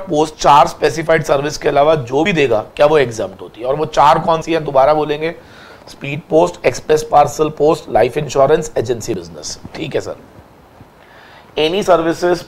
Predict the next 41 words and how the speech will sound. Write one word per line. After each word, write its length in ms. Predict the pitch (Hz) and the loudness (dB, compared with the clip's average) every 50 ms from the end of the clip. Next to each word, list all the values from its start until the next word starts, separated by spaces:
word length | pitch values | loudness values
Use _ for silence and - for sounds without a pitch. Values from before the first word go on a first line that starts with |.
| - - | -12 -6
port, 260 | 139 139 156 175 170 - - 143 | -2 0 0 0 -2 -4 -2 0
airport 480 | 139 143 147 143 - 156 156 160 156 - | 2 2 2 0 0 0 0 0 0 0
services 520 | 160 135 135 139 135 - - 147 151 147 | 0 0 0 -2 -6 -6 -6 -6 -6 -6
किसको? 480 | - - 143 131 - - - 131 117 104 - - - - - - - - | -6 -6 -6 -6 -6 -4 -4 -4 -4 -4 -6 -12 -20 -20 -20 -14 -8 -4
To 80 | 147 147 - - | -4 -4 -2 -2
any 260 | 147 139 139 147 170 170 - | -2 -2 0 -2 -4 -4 0
person 400 | 147 135 123 - - 107 85 82 - - - - - - - - - - _ - | 0 0 0 0 -4 -8 -8 -10 -12 -20 -20 -20 -20 -20 -20 -20 -20 -16 _ -6
in 160 | 147 143 147 | -4 -2 0
relation 480 | 143 143 135 135 139 135 - 165 165 170 | 0 2 2 2 2 2 0 -4 -2 -2
to 120 | - - - | -4 -4 -2
aircraft 640 | 131 123 131 135 135 - - 151 151 151 156 - 165 | 0 0 0 0 0 0 2 4 4 4 4 2 2
या 120 | 143 139 131 | 2 2 2
vessel 340 | - - 156 - - 117 92 82 - - - _ _ - - | 2 -2 -2 -2 -4 -4 -6 -6 -8 -18 -20 _ _ -14 -6
shall 260 | - 139 127 131 131 | 0 0 2 2 0
be 120 | 127 180 214 311 - - - | -2 -4 -6 -6 -10 -10 -8
taxable। 460 | - 107 - - - 98 78 78 78 - - _ _ - | -8 -8 -8 -10 -14 -14 -14 -14 -18 -18 -20 _ _ -12
ठीक 180 | - 123 123 - | -10 -6 -2 0
है 80 | 156 | 0
जी, 80 | 143 135 135 - - | -2 -2 -6 -2 0
transportation 640 | 135 127 139 131 - 151 156 151 - 156 156 160 | 0 0 0 -2 -4 -2 -2 -2 0 0 -2 -2
of 100 | 147 123 | -2 -2
goods 200 | 131 139 131 - - | -4 -4 -4 -2 -4
passenger 380 | 139 - 143 135 135 131 143 | -2 -2 -2 -2 0 0 -2
to 180 | 156 170 156 - 139 | -2 -2 -6 -4 -4
any 240 | 117 117 135 143 139 156 | -4 -4 -6 -6 -4 -2
person, 300 | 147 135 - 156 160 160 - - - - - - | -2 0 0 -2 -2 -2 -6 -16 -20 -20 -10 -4
आप 120 | 127 120 104 | -2 0 0
देख 240 | 120 127 139 135 - | 2 0 -2 -2 0
सकते 280 | - - - - 156 | -4 -4 -4 -2 -2
हैं 60 | 151 | -2
मैं 120 | 156 156 147 | 0 0 0
यहाँ 160 | 139 131 131 | 0 0 0
पर 120 | - - - | 0 -2 -2
any 240 | 143 117 123 139 135 - | -4 -6 -6 -6 -4 -4
person, 260 | 143 131 139 143 135 | -4 -4 -4 -6 -6
any 240 | 131 135 135 147 147 | -6 -6 -6 -6 -6
person 220 | 139 131 139 139 | -6 -6 -6 -10
लिख 160 | 135 131 123 | -10 -10 -8
रहा 100 | 139 143 | -4 -4
हूँ। 120 | 160 160 - - - - - - - - - - - - | -4 -6 -8 -16 -20 -20 -20 -20 -20 -20 -20 -12 -4 2
और 280 | 139 123 127 131 - | 4 6 6 4 4